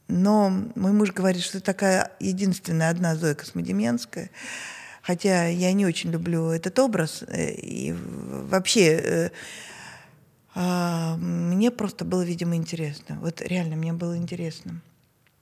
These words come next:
Мне было интересно самой. А, мне не хотелось, эм,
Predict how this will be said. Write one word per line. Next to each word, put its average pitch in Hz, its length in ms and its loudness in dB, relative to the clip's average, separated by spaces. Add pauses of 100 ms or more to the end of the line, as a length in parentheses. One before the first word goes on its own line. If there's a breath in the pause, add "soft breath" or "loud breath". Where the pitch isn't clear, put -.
(260)
Мне 180 120 2
было 196 200 6
интересно 226 440 0
самой. 160 420 0 (760 loud breath)
А, 170 400 2
мне 190 360 2
не 208 120 4
хотелось, 202 720 0
эм, - 960 -4